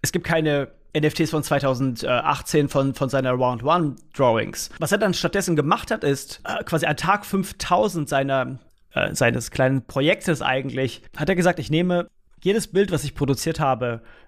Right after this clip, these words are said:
in den letzten fünftausend Tagen, leg die zusammen in eine große, in eine große J peg. Und ich nenne das Every Days, the first five thousand days. Das wurde dann gekauft von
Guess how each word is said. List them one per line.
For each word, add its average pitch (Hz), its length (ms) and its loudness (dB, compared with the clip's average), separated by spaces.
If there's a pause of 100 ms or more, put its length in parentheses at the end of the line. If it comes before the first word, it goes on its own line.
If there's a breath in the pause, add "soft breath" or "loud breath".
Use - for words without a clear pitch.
(100)
in 143 120 0
den 135 100 2
letzten 143 320 0
fünftausend 113 580 -2
Tagen, 120 400 -2 (160)
leg 160 220 2
die 196 80 -2
zusammen 170 380 0
in 160 80 -2
eine 165 360 0
große, 143 720 -2
in 143 100 -6
eine 151 220 2
große 139 280 -2
J 147 220 2
peg. - 360 -6
Und 135 100 -2
ich 120 80 -2
nenne 151 140 2
das 151 220 0
Every 160 300 2
Days, 139 440 0
the 139 80 0
first 156 400 0
five 135 180 0
thousand 127 400 -2
days. 143 340 2 (120)
Das - 160 -4
wurde 240 160 2
dann 196 160 4
gekauft 175 480 0
von 147 360 0